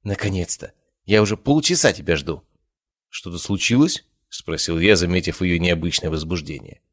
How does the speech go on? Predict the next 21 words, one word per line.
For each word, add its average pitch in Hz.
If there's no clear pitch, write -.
«Случилось», — 113
кивнула -
она. -
«Пойдем, 113
покажу». 95
Ария 92
провела 92
меня 90
в 76
мастерскую, 87
которая 87
за 80
прошедшие 85
недели 87
превратилась 87
в -
настоящую 95
кузню 92
мастера 101
высочайшего 98
класса. 98